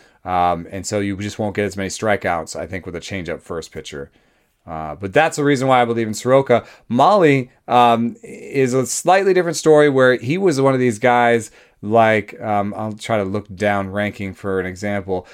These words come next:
Maybe like a J T Brubaker or an Alec Mills, um, where, uh, uh, a Merrill Kelly type, where I was like, they've got a lot of pitches and they've got command,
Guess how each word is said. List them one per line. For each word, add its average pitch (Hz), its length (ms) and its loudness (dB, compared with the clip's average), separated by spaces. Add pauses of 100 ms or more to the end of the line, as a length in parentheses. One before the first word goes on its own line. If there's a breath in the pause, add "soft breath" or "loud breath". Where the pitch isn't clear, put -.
(120)
Maybe 185 200 4
like 156 140 6
a 131 60 6
J 143 240 2
T 143 180 2
Brubaker 135 520 2
or 131 340 4
an 117 60 4
Alec 120 360 2
Mills, 120 480 2 (300 soft breath)
um, 107 500 4 (100)
where, 117 560 4
uh, 113 260 -8
uh, 110 520 -4
a 117 80 2
Merrill 131 300 4
Kelly 123 400 2
type, 123 340 0 (260 soft breath)
where 117 280 6
I 117 60 4
was 113 200 2
like, 110 320 2 (560 soft breath)
they've 147 140 2
got 185 160 4
a 151 40 2
lot 147 200 4
of 165 80 -2
pitches 190 540 2
and 131 180 0
they've 123 120 2
got 151 200 2
command, 131 640 2